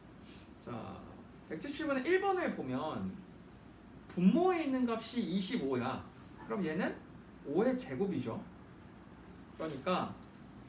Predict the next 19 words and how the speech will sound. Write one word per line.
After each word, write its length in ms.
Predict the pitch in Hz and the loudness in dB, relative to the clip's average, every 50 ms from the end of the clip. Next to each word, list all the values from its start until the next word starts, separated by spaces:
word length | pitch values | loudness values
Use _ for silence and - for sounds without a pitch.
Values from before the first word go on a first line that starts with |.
| - - - - - - - - | -16 -16 -16 -16 -14 -12 -6 2
오의 440 | 139 170 214 262 294 294 294 262 240 | 4 4 6 6 4 4 2 0 0
제곱분의 600 | - 180 170 220 226 - - 226 220 214 214 214 | 0 0 0 0 -2 -4 -2 -2 0 0 0 0
삼이라서 640 | - - 302 320 311 262 180 147 - 190 175 - | -2 -2 -2 -2 0 2 2 2 0 0 -2 -2
분모는 460 | - - 185 220 240 285 285 277 262 - | 0 2 4 4 4 4 4 2 2 0
밖으로 340 | 175 156 - - 165 151 | 0 -2 -2 -2 -2 0
나갈 300 | 135 135 135 - 180 196 | 0 0 0 0 2 0
수 140 | 190 185 202 190 | 2 2 2 0
있는 180 | 175 170 170 | 2 0 -2
조건이 600 | 165 - 143 - - 165 160 156 180 226 370 - - - - - - - - - - - | -4 -6 -6 -6 -4 -2 -2 0 0 -2 -2 -4 -8 -12 -16 -16 -16 -16 -16 -16 -12 -10
충족이 300 | - 262 269 254 214 185 | -6 -4 -2 -2 -2 -2
된 260 | - 123 123 127 127 | -2 -2 -2 -2 0
거야. 220 | 127 120 104 92 - - - - - - - - - - | 0 0 -2 -2 -6 -10 -14 -16 -16 -16 -16 -18 -12 -10
그러니까 520 | 147 147 143 135 - - 214 254 - - - - - - - - - - - - - - - - - - - - - - - | -8 -8 -8 -6 -2 2 2 2 2 0 -4 -12 -14 -14 -14 -14 -16 -16 -16 -16 -16 -16 -16 -16 -16 -16 -16 -16 -12 -4 4
오분의 560 | - 330 196 226 262 247 180 139 165 190 - | 4 6 6 6 4 2 2 2 2 0 -2
루트 260 | - 127 127 - 151 | -4 -6 -6 -6 -6
삼이라고 680 | - 202 196 185 156 127 117 107 - 120 131 156 196 - - - - - - | -4 -2 -2 -2 0 -2 -2 -4 -4 -4 -2 -2 -4 -4 -8 -12 -14 -16 -12
적을 240 | - 127 123 123 120 | -8 -6 -6 -4 -6
수 160 | 120 - - | -6 -6 -6
있겠죠. 560 | 127 120 - 131 123 123 - - 98 101 117 | -8 -6 -6 -8 -8 -8 -8 -8 -8 -8 -8